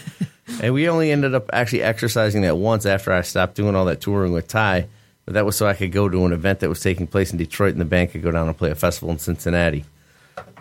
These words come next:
Speaker 2: But, um, yeah, so that was, uh, what, two thousand eleven. We started playing a lot of gigs and,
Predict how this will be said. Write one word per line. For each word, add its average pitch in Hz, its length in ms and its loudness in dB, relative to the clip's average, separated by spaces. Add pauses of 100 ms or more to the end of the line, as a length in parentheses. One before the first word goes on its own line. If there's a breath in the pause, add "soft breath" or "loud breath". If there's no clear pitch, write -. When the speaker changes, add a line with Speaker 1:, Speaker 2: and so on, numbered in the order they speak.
(120)
Speaker 2:
But, 87 240 0
um, 78 380 0 (720)
yeah, 101 220 0
so 87 360 0 (880 soft breath)
that 135 200 0
was, 139 240 0
uh, 123 440 2
what, 107 180 0
two 127 140 -2
thousand 120 280 0
eleven. 113 220 0
We 107 60 -2
started 104 240 -2
playing 110 180 0
a - 20 2
lot 107 140 2
of 101 80 -2
gigs 110 320 -2
and, 92 240 0